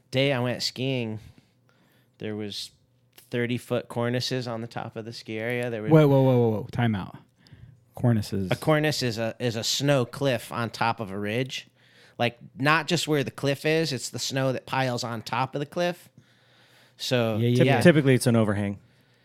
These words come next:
Speaker 2: Yeah, I can, I can
Speaker 1: And,
Speaker 2: picture
Speaker 1: uh,
Speaker 2: it. You see a
Speaker 1: yeah.
Speaker 2: lot of big drops on some of these aerial things.
Speaker 1: Yeah.
Speaker 2: Okay, sorry, I,
Speaker 1: And
Speaker 2: I
Speaker 1: they,
Speaker 2: get
Speaker 1: no
Speaker 2: lost.
Speaker 1: worries, no worries. And they had a, they had this cannon on one of the little hills down there, and we're watching the ski patrol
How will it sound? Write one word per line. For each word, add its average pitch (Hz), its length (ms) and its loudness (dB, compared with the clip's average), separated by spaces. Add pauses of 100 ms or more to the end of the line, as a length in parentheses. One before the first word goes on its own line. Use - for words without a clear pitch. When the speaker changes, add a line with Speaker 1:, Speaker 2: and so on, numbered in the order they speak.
(120)
Speaker 2:
Yeah, - 160 -10 (160)
I 143 100 6
can, 160 140 4
I 160 100 4
can 151 120 4
Speaker 1:
And, 117 60 0
Speaker 2:
picture 120 200 2
Speaker 1:
uh, 143 40 4
Speaker 2:
it. - 60 -2
You 147 80 2
see 165 160 4
a 151 80 8
Speaker 1:
yeah. 151 80 6
Speaker 2:
lot 156 100 4
of 139 180 0
big 147 200 4
drops 135 400 0
on 139 100 0
some 131 160 -2
of 131 40 4
these 123 120 2
aerial 131 280 4
things. 175 400 -4
Speaker 1:
Yeah. 107 300 -8 (160)
Speaker 2:
Okay, 151 180 6
sorry, 170 280 6
I, 139 60 8
Speaker 1:
And 156 100 4
Speaker 2:
I 151 40 6
Speaker 1:
they, 143 40 -2
Speaker 2:
get 156 100 2
Speaker 1:
no 180 140 8
Speaker 2:
lost. 214 60 4
Speaker 1:
worries, 202 360 0
no 143 120 -2
worries. 139 260 -4
And 135 140 -2
they 135 60 0
had 156 160 2
a, 117 140 -4 (120)
they 135 120 -2
had 151 180 2
this 123 240 -4 (160)
cannon 123 560 -4 (600)
on 127 200 -2
one 135 140 -2
of 127 100 -2
the 127 60 -4
little 123 200 -4
hills 190 280 0
down 127 260 -2
there, 123 180 -2
and 123 220 -8
we're 135 100 -2
watching 147 400 0
the 127 80 -4
ski 165 280 -6
patrol 120 600 -2